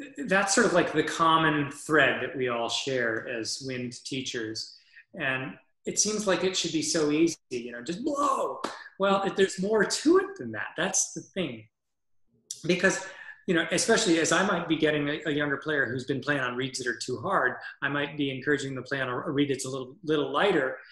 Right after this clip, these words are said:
And then they end up consequently backing down on the, on the end, beca-, wind,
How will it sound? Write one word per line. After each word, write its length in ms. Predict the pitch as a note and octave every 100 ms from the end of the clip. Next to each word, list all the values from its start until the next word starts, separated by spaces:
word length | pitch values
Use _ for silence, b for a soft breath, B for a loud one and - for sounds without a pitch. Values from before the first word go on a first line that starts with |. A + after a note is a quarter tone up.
| B B -
And 480 | C#3+ C3 B2+ B2+ B2+ B B _
then 280 | G#3+ E3 E3+
they 160 | D#3+
end 160 | D#3 D3+
up 280 | D3+ - - - _ _ _ _ _ _ _ -
consequently 680 | E3+ D3+ D#3+ D#3 C#3+ C3 C3
backing 500 | D#3+ D3+ D3+ C#3+ C#3
down 400 | C#3 C3+ A3 F#3
on 200 | C3 A#2+
the, 240 | A#2+ -
on 80 | B2
the 160 | B2 A#2
end, 180 | C#3+
beca-, 340 | D3 D3 - D#3
wind, 400 | D#3 D3 D3+